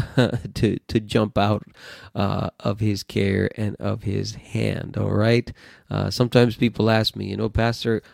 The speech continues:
I'm afraid I, I'm afraid I lost my salvation. I'm afraid I'm,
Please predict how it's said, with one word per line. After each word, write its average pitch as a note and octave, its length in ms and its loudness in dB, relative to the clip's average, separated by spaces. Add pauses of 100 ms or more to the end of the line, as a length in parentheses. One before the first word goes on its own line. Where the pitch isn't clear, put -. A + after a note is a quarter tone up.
I'm G#2+ 140 -2
afraid A#2+ 460 2
I, F#2+ 340 -2 (100)
I'm A2+ 100 -4
afraid B2+ 340 2
I A#2+ 80 4
lost A2 420 4
my A#2 120 -2
salvation. G#2+ 680 -4
I'm F#2+ 120 -8
afraid A2 340 -2
I'm, G2+ 320 -4